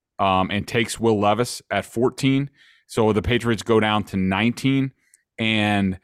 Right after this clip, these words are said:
in that circumstance, I think Darnell Wright, the offensive tackle from Tennessee, who is plug and play at right tackle, um, has a chance maybe to play left tackle. Um,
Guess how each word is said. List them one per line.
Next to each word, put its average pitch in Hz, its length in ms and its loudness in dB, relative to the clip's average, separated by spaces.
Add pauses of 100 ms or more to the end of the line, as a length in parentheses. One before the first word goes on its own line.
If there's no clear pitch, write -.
(280)
in 110 200 2
that 113 220 2
circumstance, 127 880 -2
I 110 140 0
think 95 260 -2
Darnell 110 400 2
Wright, 98 400 0 (420)
the 101 100 0
offensive 104 440 0
tackle 101 460 -2
from 95 260 -6
Tennessee, 113 720 -2 (240)
who 113 140 2
is 98 100 -2
plug 127 340 0
and 117 120 2
play 117 220 2
at 104 80 2
right 98 220 0
tackle, 113 520 -2 (480)
um, 92 460 0 (140)
has 120 280 -2
a 107 60 -4
chance 175 640 -4
maybe 160 460 -2 (300)
to - 60 -20
play 151 200 2
left 151 280 0
tackle. 151 560 -2 (280)
Um, 107 440 2